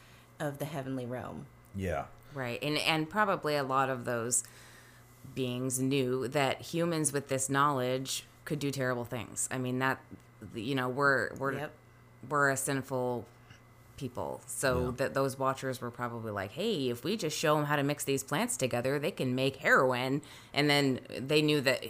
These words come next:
Speaker 3: humanity would take care of the rest. That's all we needed was a
Speaker 1: Yep.
Speaker 3: little push.
Speaker 2: Yep.
Speaker 3: And hey, if we put a bunch of makeup on 'em and make 'em look really attractive, then, oh, other guys are gonna look at them. And I mean, it starts this whole lustful thing that,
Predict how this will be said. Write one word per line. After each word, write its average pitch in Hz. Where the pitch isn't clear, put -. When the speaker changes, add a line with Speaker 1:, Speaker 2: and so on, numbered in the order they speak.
Speaker 3:
humanity 139
would 123
take 117
care 113
of 107
the 110
rest. -
That's 120
all 127
we 113
needed -
was 131
a 131
Speaker 1:
Yep. 123
Speaker 3:
little 113
push. -
Speaker 2:
Yep. 85
Speaker 3:
And 143
hey, 226
if 151
we 151
put 208
a 196
bunch 190
of 220
makeup 233
on 156
'em 170
and 151
make 156
'em 160
look 165
really 160
attractive, 151
then, 156
oh, 240
other 156
guys 180
are 165
gonna 175
look 165
at 180
them. 175
And 143
I 151
mean, 156
it 143
starts 175
this 156
whole 151
lustful 151
thing 139
that, 131